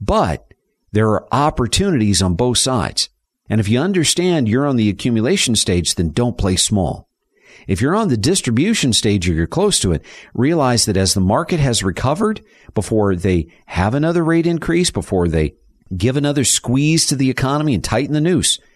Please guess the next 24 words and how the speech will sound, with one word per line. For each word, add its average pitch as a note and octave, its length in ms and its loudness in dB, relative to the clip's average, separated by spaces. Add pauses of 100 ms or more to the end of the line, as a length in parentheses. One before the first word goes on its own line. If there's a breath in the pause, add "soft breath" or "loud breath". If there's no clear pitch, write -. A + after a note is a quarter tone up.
(600 soft breath)
Take D#3 460 -2 (100)
the G2+ 240 0
initiative F#2 880 0
to F#2+ 100 -2
be G2 200 2
able G2 140 0
to F2 60 -2
figure D#3 420 -2
out E2 280 0 (300 loud breath)
how F#2+ 120 -2
you G2 200 2
can E2+ 220 0
make A2+ 240 0
your E3 80 0
money D3+ 240 0
safer D3+ 560 0 (380 soft breath)
and E2 200 -2
get G2+ 240 0
you - 60 -2
prepared A#2 680 -2 (260 soft breath)
for F2+ 180 -2
a D#2+ 40 0
successful A2+ 760 0
retirement, C#2+ 580 -2